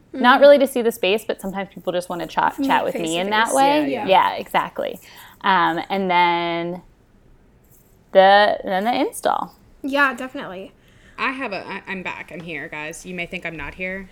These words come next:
Speaker 3: but I'm just,
Speaker 2: <laughs>
Speaker 3: I'm hiding 'cause I have covid nineteen. Um, <laughs> but so as far as, like, the actual piece goes, do you usually, like, come up with what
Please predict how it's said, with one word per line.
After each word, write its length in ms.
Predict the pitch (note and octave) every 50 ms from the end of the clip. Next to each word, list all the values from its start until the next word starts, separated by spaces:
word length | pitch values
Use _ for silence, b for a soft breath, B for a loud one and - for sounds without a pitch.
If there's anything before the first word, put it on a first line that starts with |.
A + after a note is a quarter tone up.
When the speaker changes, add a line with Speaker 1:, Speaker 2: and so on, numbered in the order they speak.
| -
Speaker 3:
but 100 | F#3 E3
I'm 100 | E3 E3
just, 240 | D#3+ - - - - -
Speaker 2:
<laughs> 640 | G#4 G4 - A#4+ - - - - - F#3+ G3 -
Speaker 3:
I'm 120 | A3+ A#3+
hiding 440 | A#3 - A3 C4 A#3 - - E3+ F3 E3
'cause 180 | - G#3 -
I 40 | F3+
have 100 | F3 -
covid 180 | A4 A4 - -
nineteen. 400 | G#4 - - E4+ - - C4+ C#4 - -
Um, 600 | B3 C#4+ C#4+ C4 A3 G3+ C#4+ D4 B3+ D#4 C4 A3 - B B
<laughs> 120 | B B B
but 320 | C#4 C4 A3+ F#3+ E3+ - - - _ -
so 560 | - - - B3 A#3 A3 G#3 G3+ G3 F#3 - - -
as 180 | A3+ A#3+ -
far 180 | - A#3 A3+ C4
as, 100 | D#4 D4+
like, 100 | D#4+ D4
the 120 | - - -
actual 340 | F3 F3+ F#3 - - G3 F3
piece 340 | - - - G3 F3 - -
goes, 380 | - D3+ D3 D3 D3 F3 - G#3 -
do 120 | G3 G#3+ G#3+
you 460 | F#3+ F#3+ G3 G3+ G#3 A3 A3+ G#3+ G#3+ -
usually, 520 | - G#3 G#3+ G#3 F#3 F#3+ F#3+ F#3 F3+ F3+ F3+
like, 200 | E3 D#3 - -
come 180 | - G3+ F#3 F3
up 140 | A3+ -
with 180 | F#3+ E3+ - -
what 180 | F#3 E3+ D#3+